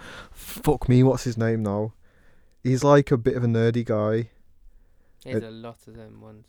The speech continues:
Speaker 1: but he did a tune with, um, some of the, like, grime people, but he's like, oh, fuck, what is his name? This is gonna annoy me so much.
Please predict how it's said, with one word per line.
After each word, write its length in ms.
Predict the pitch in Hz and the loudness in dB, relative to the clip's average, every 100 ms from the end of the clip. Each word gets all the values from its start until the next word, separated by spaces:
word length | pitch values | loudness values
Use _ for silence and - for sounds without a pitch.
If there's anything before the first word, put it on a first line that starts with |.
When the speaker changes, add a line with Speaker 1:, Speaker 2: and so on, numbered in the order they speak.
| - | 4
Speaker 1:
but 120 | 143 | 4
he 60 | |
did 160 | 139 160 | 6 2
a 60 | 160 | 0
tune 320 | - 131 143 | 2 2 4
with, 240 | 139 123 | 2 0
um, 520 | 117 107 98 90 92 90 | 0 2 0 -4 -8 -10
some 240 | - 104 | -6 -4
of 60 | 98 | -2
the, 220 | 92 90 - _ _ - | -2 -6 -12 _ _ -10
like, 240 | 95 92 - | -6 -6 -4
grime 320 | 104 104 107 | -2 0 0
people, 320 | 113 107 107 | -4 -6 -6
but 160 | 90 101 | -6 -4
he's 260 | 110 113 | -4 -4
like, 440 | 110 104 98 - - | -2 -2 -4 -10 -20
oh, 120 | - - | -20 -20
fuck, 640 | - - - - - - | -20 -20 -20 -20 -20 -20
what 100 | - | -20
is 60 | 127 | -18
his 120 | 120 | -14
name? 240 | 107 107 | -12 -10
This 120 | 117 123 | -10 -12
is 100 | 127 | -10
gonna 160 | 127 | -10
annoy 360 | 107 104 104 110 | -10 -12 -10 -10
me 220 | 104 104 _ | -12 -16 _
so 300 | - 120 117 | -10 -8 -6
much. 200 | 117 104 | -8 -8